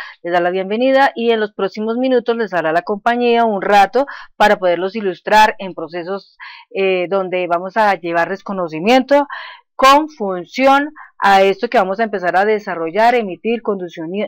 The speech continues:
conducir y locucionar, cuyo video es el vet Project número noventa y siete, módulo personas, entrega número veintiuno.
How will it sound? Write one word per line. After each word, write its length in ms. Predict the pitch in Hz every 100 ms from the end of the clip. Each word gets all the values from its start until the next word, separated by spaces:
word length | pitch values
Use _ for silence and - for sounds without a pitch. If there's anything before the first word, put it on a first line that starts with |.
| -
conducir 920 | - 208 208 196 190 185 - 339 330 -
y 180 | 247 240
locucionar, 1040 | 214 190 - 277 285 - 262 233 202 202 _
cuyo 320 | - 247 202
video 460 | 175 170 170 180 196 - - _ _ _
es 240 | 175 160
el 120 | 151 151
vet 240 | 220 240
Project 360 | 294 294 294 269
número 480 | 214 226 254 262 _ _ _ _ _ _ _ _ _
noventa 420 | 185 180 165 160
y 60 | 156
siete, 340 | 220 226 392 466 - - - _ _ _ _ -
módulo 480 | 196 208 196 196
personas, 520 | 190 160 240 262 294 311 - _ _ _ _ _
entrega 680 | 226 208 202 196 185 208 214 - - -
número 580 | - 190 202 208 226 220 - _ _ _ _ _ _
veintiuno. 540 | 185 180 185 156 127